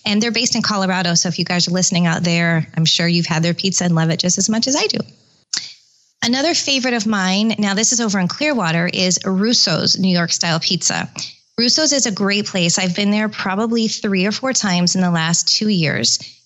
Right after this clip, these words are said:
And, you know, it is a bit of a drive for me. So if I'm in the area, I try to stop by. I have to say one thing besides their pizza,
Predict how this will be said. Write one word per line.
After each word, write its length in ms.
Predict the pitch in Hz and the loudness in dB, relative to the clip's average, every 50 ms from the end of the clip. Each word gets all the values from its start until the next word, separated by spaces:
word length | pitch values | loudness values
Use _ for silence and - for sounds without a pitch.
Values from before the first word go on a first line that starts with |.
| _ _ _ _ - | _ _ _ _ -4
And, 220 | 220 208 214 214 | -2 0 0 0
you 120 | 226 277 294 | 2 2 0
know, 100 | 302 311 | 2 2
it 60 | 320 | 2
is 120 | 339 320 | 2 2
a 60 | 330 | 0
bit 140 | 262 269 262 | 0 0 -2
of 100 | 247 226 | -2 -2
a 40 | 226 | -2
drive 280 | 196 202 185 170 175 - | 0 0 0 0 -2 -2
for 120 | - 202 | -2 -2
me. 160 | 175 180 196 | 0 0 0
So 320 | 202 - 214 185 175 175 - | 0 0 0 0 0 0 0
if 140 | 180 170 | 0 0
I'm 160 | 196 190 190 190 | 0 0 0 2
in 80 | 196 | 2
the 120 | 202 - - | 2 0 0
area, 280 | 175 175 170 170 170 | 0 2 2 2 0
I 80 | 175 180 | 0 0
try 200 | 170 - 175 165 | -2 -2 0 0
to 80 | 175 | 0
stop 260 | 180 - 226 - - - | 0 0 -2 -2 -2 -2
by. 300 | 165 151 160 190 233 226 - - - _ _ _ _ _ _ _ - 196 | -2 0 0 0 -2 -4 -6 -12 -20 _ _ _ _ _ _ _ -6 -4
I 80 | 214 | -2
have 180 | 202 214 233 - | 0 0 0 0
to 80 | - 233 | 0 0
say 200 | - - 233 226 | 0 0 0 0
one 200 | 208 220 220 208 | 2 2 0 0
thing 260 | - 233 233 240 233 | 0 0 0 0 0
besides 360 | 220 208 - - 180 180 180 | 0 0 0 0 -2 -2 -2
their 120 | 233 240 240 | -2 -4 -2
pizza, 560 | - - 240 226 - - 190 160 - - | -2 -2 -2 -2 0 0 0 0 0 -2